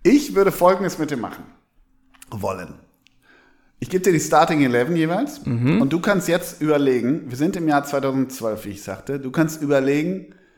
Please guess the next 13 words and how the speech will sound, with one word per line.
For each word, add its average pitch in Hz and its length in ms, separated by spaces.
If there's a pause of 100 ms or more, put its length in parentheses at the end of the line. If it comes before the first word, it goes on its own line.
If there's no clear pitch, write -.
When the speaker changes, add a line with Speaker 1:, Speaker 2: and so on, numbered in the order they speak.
(260)
Speaker 1:
wie, 151 360
wie 170 100
du 185 100
dich 170 160
selber 156 280
vorher 139 280
einschätzt. - 540 (440)
Ich 147 180
gebe 185 160
dir 226 100
die 139 120
Vornamen 196 500 (380)
und 131 240